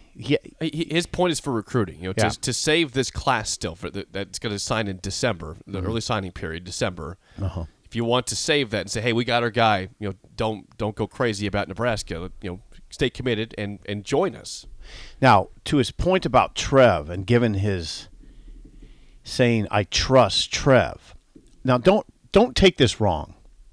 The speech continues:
Speaker 1: Derek, or, or you, or anybody listening. Why do you trust him? What, what, what track record suggests that, that, wh-, why? Do you just throw your trust in? I, see, I'm done with that. I don't,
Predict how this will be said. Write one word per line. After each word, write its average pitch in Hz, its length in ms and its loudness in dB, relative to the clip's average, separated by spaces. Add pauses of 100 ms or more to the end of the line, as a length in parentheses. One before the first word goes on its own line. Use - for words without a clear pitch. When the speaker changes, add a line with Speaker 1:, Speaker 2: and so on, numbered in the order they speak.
(600)
Speaker 1:
Derek, 85 600 -4
or, 95 300 0 (300)
or 165 140 4
you, 104 300 2
or 127 160 4
anybody 120 380 2
listening. 95 380 -4 (640)
Why 240 180 2
do 285 60 2
you 254 60 -2
trust 226 340 2
him? 85 100 -4
What, 120 260 2
what, 107 400 -6
what 107 180 -4
track - 360 -2
record 104 340 -2
suggests 98 500 -2
that, 82 220 -4 (640)
that, 98 220 0 (400)
wh-, 101 200 -4
why? 131 380 -4
Do 92 80 -10
you 120 60 -2
just - 200 -6
throw 123 200 6
your 117 160 2
trust - 440 0
in? 110 180 -2
I, 107 200 0
see, 143 260 2
I'm 175 300 8
done 143 280 6
with 95 140 -2
that. 78 300 -10 (420)
I 185 60 2
don't, 311 200 0